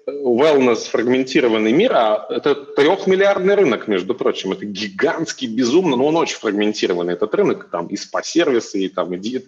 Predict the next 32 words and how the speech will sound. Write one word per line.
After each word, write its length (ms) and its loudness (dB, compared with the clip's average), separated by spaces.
все 360 -4
подряд, 400 0
и 320 0
тренажерный 680 -2
зал. 240 -2
Мы 100 0
предлагаем 460 2
из-за 220 0
того, 120 2
что 200 0
многообразие 1300 2
практик 580 -2
и 280 0
способов, 720 -2
как 200 0
заботиться 580 0
о 60 2
себе, 300 -2
огромно, 640 0
и, 160 0
и 320 -2
м, 480 2
часть 400 -2
из 80 0
этих 280 0
способов 600 -4
и 60 -4
практик 440 -2
ничем 520 2
научно 400 0
не 140 -2
подтверждены, 760 -2